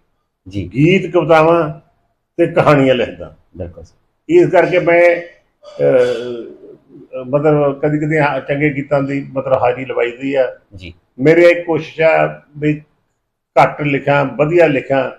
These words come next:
Speaker 1: ਜੀ।
Speaker 2: ਤਾਂ ਕਿ ਮੇਰੀ ਤੇ ਤੁਸੀਂ ਗੁਰਮੀਤ ਜੀ, ਤੁਹਾਡੇ ਵਰਗੇ ਦੋਸਤ ਤੇ ਮੇਰਾ ਪਰਿਵਾਰ, ਸਾਰੇ ਪਿੰਡ ਵਾਲੇ ਮਾਣ ਕਰ ਸਕਣ।
Speaker 1: ਬਿਲਕੁਲ ਸਰ, ਬਿਲਕੁਲ ਜੀ, ਬਿਲਕੁਲ ਕਰਦੇ ਵੀ ਆ ਸਰ। ਜਿਵੇਂ ਸਰ ਉਹਨਾਂ ਨੇ ਦੱਸਿਆ ਕਿ ਇਹ ਕਹਿੰਦੇ ਗੀਤਾਂ ਦੀ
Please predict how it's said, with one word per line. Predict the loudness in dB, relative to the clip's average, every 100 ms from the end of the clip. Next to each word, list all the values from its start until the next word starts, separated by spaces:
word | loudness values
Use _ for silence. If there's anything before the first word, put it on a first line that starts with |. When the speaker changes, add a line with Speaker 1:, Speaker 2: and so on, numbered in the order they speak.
| _ _
Speaker 1:
ਜੀ। | -16 -16 -16 _ _
Speaker 2:
ਤਾਂ | 0 2
ਕਿ | 0
ਮੇਰੀ | 2 2 4
ਤੇ | 2
ਤੁਸੀਂ | -2 -6 -8 -6 -4
ਗੁਰਮੀਤ | -2 -2 -2
ਜੀ, | -4 2
ਤੁਹਾਡੇ | 2 2 2
ਵਰਗੇ | 0 -2 -6
ਦੋਸਤ | -6 -6 -6 -8
ਤੇ | -10
ਮੇਰਾ | -4 0 0
ਪਰਿਵਾਰ, | -2 -2 0 -2 -6 _ _
ਸਾਰੇ | -4 -4 -6 -10 _ -6
ਪਿੰਡ | -2 -2
ਵਾਲੇ | -2
ਮਾਣ | -4 -6 -6
ਕਰ | -10 -12
ਸਕਣ। | -18 _ -6
Speaker 1:
ਬਿਲਕੁਲ | -4 -4 -6
ਸਰ, | -14 _ _
ਬਿਲਕੁਲ | -16 -16 -20
ਜੀ, |
ਬਿਲਕੁਲ | -8 -4 0 2
ਕਰਦੇ | 2 2 0
ਵੀ | -4
ਆ | -6
ਸਰ। | -8 -10 _ _ _
ਜਿਵੇਂ | -2 2
ਸਰ | 2
ਉਹਨਾਂ | 2 2
ਨੇ |
ਦੱਸਿਆ | 0 0 4 4
ਕਿ | 4 0 0 0
ਇਹ | -4 -6
ਕਹਿੰਦੇ | -4 -4
ਗੀਤਾਂ | -4 -6 -4 0 2
ਦੀ | 2 0 -2